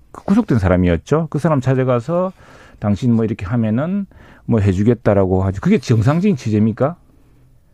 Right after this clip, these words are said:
그 사람 그것 때문에 구속된 나중에는 무죄가 나왔나 어쨌든 모르겠지만은 그 지금 이제 그런 식의 취재가 가능하냐. 예, 근데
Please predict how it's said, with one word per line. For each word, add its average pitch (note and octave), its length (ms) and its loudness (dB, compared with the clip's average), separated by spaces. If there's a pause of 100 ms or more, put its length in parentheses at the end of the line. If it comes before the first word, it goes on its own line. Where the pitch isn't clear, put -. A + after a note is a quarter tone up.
(100)
그 - 100 -6
사람 G3 180 2
그것 D#3+ 160 2
때문에 F#3 320 2
구속된 D#3 640 0
나중에는 E3 360 0 (200)
무죄가 G#3+ 340 4
나왔나 G#2+ 260 4
어쨌든 C3 240 2
모르겠지만은 F#2+ 800 2 (800)
그 F3+ 640 2 (360)
지금 F#3+ 260 4
이제 B2+ 160 4 (100)
그런 B3 260 2
식의 D3 320 2
취재가 A#2+ 560 2
가능하냐. F#2 840 2
예, E2+ 40 4
근데 D3 420 0